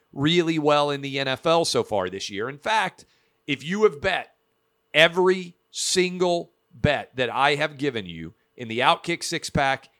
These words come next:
and on the Outkick college football gambling picks, you know, you're over fifty-four percent winners on the year, which means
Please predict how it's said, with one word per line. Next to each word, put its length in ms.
and 320
on 340
the 180
Outkick 480
college 360
football 360
gambling 400
picks, 320
you 80
know, 140
you're 280
over 460
fifty-four 760
percent 520
winners 440
on 280
the 80
year, 340
which 280
means 500